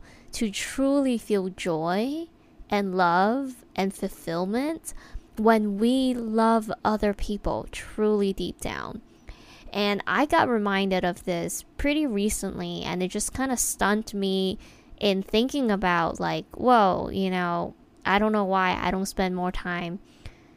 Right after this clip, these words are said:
thinking about and appreciating that, is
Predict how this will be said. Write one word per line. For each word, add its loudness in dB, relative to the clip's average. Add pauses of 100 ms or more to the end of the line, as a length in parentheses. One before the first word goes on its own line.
(360)
thinking 2
about 2
and -2
appreciating -2
that, -2
is 0